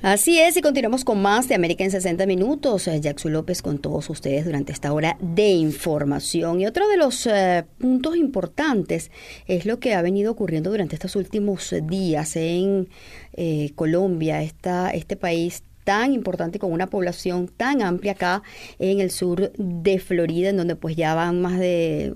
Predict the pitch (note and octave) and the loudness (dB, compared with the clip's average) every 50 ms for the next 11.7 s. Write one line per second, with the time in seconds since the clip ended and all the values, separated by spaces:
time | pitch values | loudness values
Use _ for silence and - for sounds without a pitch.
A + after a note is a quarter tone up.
0 | - - - - - - - F3+ - - F3 E3 E3 D#3+ F3 F3+ F#3 F3+ - G3 | -10 -16 -16 -12 -12 -8 -8 -6 -4 -2 -2 -2 -2 0 0 0 0 2 2 0
1 | E3+ E3 F3 F3 E3+ F3 D3+ - E3 D#3 - F3+ D#3 - - D3 - F#3+ F3 - | 0 0 0 0 0 -2 -4 -2 -4 -4 -4 -4 -6 -6 -6 -6 -4 -4 -4 -4
2 | D#3+ - E3 D#3+ - A#3+ A#3 G#3+ G3+ F3+ E3 D#3 E3 D#3 - D#3+ - - D#3 F3+ | -4 -6 -6 -6 -2 -2 -2 -2 -2 -2 -2 -4 -4 -4 -6 -6 -4 -2 0 0
3 | A#3 A#3+ B3 - E3 F3 E3 - F3+ F3 F3+ F3 E3 E3+ E3+ E3+ E3 E3 E3 D#3 | 0 0 0 -2 -2 -2 0 0 0 0 0 0 -2 -2 -2 -2 -2 0 0 0
4 | E3 E3 E3 D#3+ F3+ - - B3 A#3+ A3 G#3+ G#3 G#3 G#3 - - - - - - | 0 0 -2 -6 -6 -2 0 2 2 2 2 2 0 -4 -8 -14 -14 -14 -14 -8
5 | - - F#3+ F#3 F3 E3 F3 E3 D#3+ E3 - - B3+ A3+ G3 F#3 G3+ G3 F#3+ F#3 | -2 2 2 2 2 2 0 0 0 -2 -2 0 0 2 2 2 2 0 0 0
6 | F#3 F3+ E3 D#3+ E3 E3 E3 E3 - D#3+ D#3+ F3+ G#3 B3 C4+ C#4 C4+ - G#3+ - | 0 -2 -2 0 -2 -2 -2 -4 -4 -2 0 0 2 2 0 0 0 -2 -4 -4
7 | E3 D#3 D#3+ D#3 D#3 D#3 G#3 F#3+ - E3+ - E3 D3+ - - F#3 E3+ F3+ E3 - | -2 -2 -2 -2 -2 -4 -6 -8 -8 -8 -8 -8 -8 -6 -6 -4 -4 -4 -4 -4
8 | - G3 G3 G3+ G3+ - - - - - - - - - - F3+ F3 E3+ D#3 D3 | -2 -2 -2 -2 -4 -6 -10 -18 -20 -20 -20 -16 -8 -4 0 0 2 2 0 -2
9 | - - - - G#3+ G#3 G3 F3+ E3+ E3+ E3+ D#3+ D3+ - F3 E3 D#3+ D3+ D#3 E3+ | -4 -6 -2 2 4 4 6 4 4 2 0 -2 -4 -2 -2 -2 -2 -2 -2 -2
10 | E3+ F#3 G3 E3+ - G3 F#3+ - F3+ F3+ F#3+ G3+ G3 F#3 F#3+ D#3+ - F3 - F#3 | -2 -4 -4 -4 -4 -6 -2 -2 0 2 2 2 2 0 -2 -2 -2 -4 -2 0
11 | D#3+ D#3 E3 F3+ F#3+ F3+ - F3 D#3+ D#3 D#3 - F#3+ F#3 | 0 2 2 2 2 0 0 -2 -4 -2 -2 -2 -4 -4